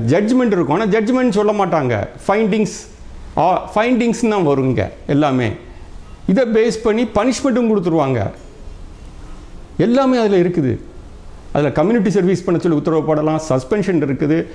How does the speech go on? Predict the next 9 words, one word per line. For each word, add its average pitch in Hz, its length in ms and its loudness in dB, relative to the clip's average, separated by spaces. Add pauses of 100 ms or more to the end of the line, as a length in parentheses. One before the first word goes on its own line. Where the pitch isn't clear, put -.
(280)
அஹ், 135 680 2
டிஸ்மிஸல் 185 540 2
இருக்கு, 143 240 0 (100)
டெர்மினேஷன் 196 580 2
இருக்குது, 139 400 2 (560)
இன்கிரிமெண்ட் 220 500 2
கட் 170 220 0
பண்ணதுக்கு 214 320 0
இருக்கு. 156 480 0